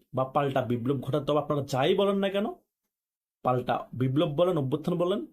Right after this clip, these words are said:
আমাদেরকে ঘটাতেই হবে এবং বাংলাদেশের মধ্যে রাজনৈতিক একটা ব্যালেন্স আনতে হবে।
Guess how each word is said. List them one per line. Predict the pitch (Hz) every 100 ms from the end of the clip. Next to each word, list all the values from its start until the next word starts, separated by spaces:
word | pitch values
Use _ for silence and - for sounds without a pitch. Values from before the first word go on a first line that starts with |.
| _ _ -
আমাদেরকে | 123 123 127 165 208 - _ _ -
ঘটাতেই | 117 127 151 151 170
হবে | 170 185 - _ _ _ -
এবং | 127 175 381 - _ _ _ _ -
বাংলাদেশের | 120 143 131 120 165
মধ্যে | 170 170 156
রাজনৈতিক | 143 127 127 117 123
একটা | - 208 220 - _ _ -
ব্যালেন্স | 104 135 139 135 131
আনতে | 120 110
হবে। | 107